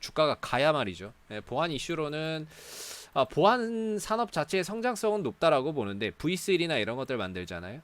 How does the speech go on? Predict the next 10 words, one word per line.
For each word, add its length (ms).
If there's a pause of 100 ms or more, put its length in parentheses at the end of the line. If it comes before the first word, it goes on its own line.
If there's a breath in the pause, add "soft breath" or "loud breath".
(140)
백신. 480 (340)
예, 100
여러분들 300
컴퓨터 320
백신, 640
뭐 260
그다음에 300
모바일에 480
들어가는 340
백신, 480